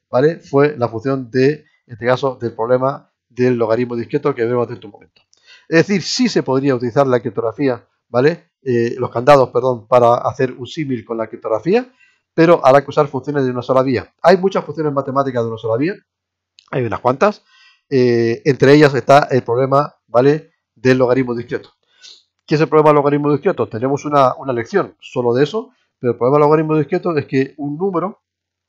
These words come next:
llamado base elevado a un exponente, por ejemplo, llamado x, eh, módulo p, un primo cualquiera, me da un resultado.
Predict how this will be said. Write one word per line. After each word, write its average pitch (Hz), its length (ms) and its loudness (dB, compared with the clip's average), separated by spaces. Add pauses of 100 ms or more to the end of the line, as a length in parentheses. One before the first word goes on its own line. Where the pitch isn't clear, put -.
(140)
llamado 110 320 -2
base 185 420 2 (220)
elevado 127 360 4
a 127 40 6
un 123 100 0
exponente, 170 760 -2
por 107 160 -8
ejemplo, 104 240 -16
llamado 110 340 0
x, 185 380 -2 (380)
eh, 123 180 0
módulo 127 460 2
p, 220 320 4
un 113 340 -12
primo 127 280 -4
cualquiera, 196 500 2
me 120 120 -4
da 135 100 4
un 143 60 0
resultado. 110 480 -6